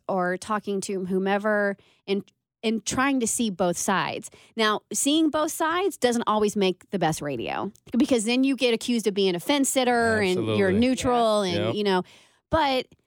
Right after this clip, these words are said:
Speaker 1: I wish that was, I wish society was more like that and would just, just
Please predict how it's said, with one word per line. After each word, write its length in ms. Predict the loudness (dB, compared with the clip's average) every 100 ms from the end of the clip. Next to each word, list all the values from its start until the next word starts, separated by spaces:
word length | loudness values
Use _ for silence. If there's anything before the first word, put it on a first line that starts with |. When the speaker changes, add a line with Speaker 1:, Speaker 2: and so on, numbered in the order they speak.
| _ -2
Speaker 1:
I 200 | 0 0
wish 840 | 0 2 2 2 0 -2 -4 -8 _ _ _ _ _ _ _ _ _ _ _ _ 0
that 220 | 0 2
was, 300 | 0 -2 -10 _ _ _
I 100 | 0 2
wish 240 | 2 0
society 600 | 0 -2 0 0 0 0
was 180 | 0 0
more 240 | 0 0 0
like 340 | 0 -2 -2
that 320 | -10 -8 -10 _ -6
and 100 | 0
would 160 | 2 2
just, 340 | -2 -2 -6 -14 _ _ _ _ _ -10
just 200 | -6